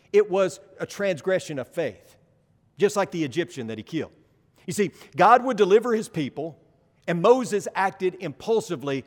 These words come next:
on his anger. You know, Scripture tells us, "Be angry and do not sin," but that's the problem.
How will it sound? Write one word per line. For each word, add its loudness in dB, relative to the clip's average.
on -2
his -6
anger. -4
You -4
know, -2
Scripture -6
tells -2
us, -8
"Be -2
angry -2
and -4
do 0
not -4
sin," -4
but -6
that's -2
the -8
problem. -2